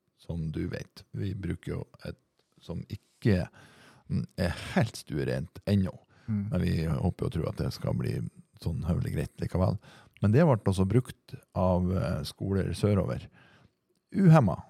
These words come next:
Speaker 1: uten å, liksom,
Speaker 2: Uten en tanke på
Speaker 1: uten en
Speaker 2: personvern.
Speaker 1: tanke på det. Nei, det har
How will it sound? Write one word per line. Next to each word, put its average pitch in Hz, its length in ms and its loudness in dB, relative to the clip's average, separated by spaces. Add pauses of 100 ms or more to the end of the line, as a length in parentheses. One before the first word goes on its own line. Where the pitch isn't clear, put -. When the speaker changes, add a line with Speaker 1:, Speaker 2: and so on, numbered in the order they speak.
(140)
Speaker 1:
uten 95 340 2
å, 69 560 -2 (640)
liksom, 117 220 0
Speaker 2:
Uten 113 80 -4
en 110 120 0
tanke 180 280 6
på 117 140 2
Speaker 1:
uten 143 60 8
en 202 60 4
Speaker 2:
personvern. 196 200 4 (340)
Speaker 1:
tanke - 180 0
på 175 140 0
det. - 80 -4 (380)
Nei, 85 80 0
det 95 160 4
har 110 120 8